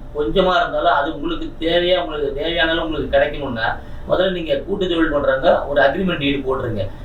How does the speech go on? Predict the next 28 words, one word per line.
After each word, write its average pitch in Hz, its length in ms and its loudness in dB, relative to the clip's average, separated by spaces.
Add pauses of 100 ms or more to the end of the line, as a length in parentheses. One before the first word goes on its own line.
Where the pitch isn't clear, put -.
(120)
"இவ்வளவுதான் 147 420 2
கொடுக்க - 240 -6
முடியும், 135 280 -2
இவ்வளவுதான் 139 420 2
பர்சன்டேஜ், 135 380 -2
இந்த 135 220 -6
வருஷத்துக்கு 139 380 -4
எனக்கு 120 160 -6
இவ்வளவுதான் 139 300 2
பண்ண - 160 0
முடியும்னு" 143 240 -2
நீங்க 139 220 2
அக்ரிமெண்ட் 151 440 2
போட்டுட்டீங்கன்னா - 600 -2 (320)
உங்களுக்கு 160 300 2
அந்த 143 180 4
எழுத்துப்பூர்வமான 180 800 4
இருக்கக்கூடிய 160 380 -2
சில 143 140 -2
பிரச்சனைகள் 147 440 0
உங்களுக்கு 123 300 2
வராம - 280 4
தவிர்க்கலாம். 117 580 0 (260)
அதுல - 240 4
ரெண்டு 180 260 2
பேருமே 202 240 2
படிச்சு 160 300 -2
பார்த்துக்கங்க. - 600 2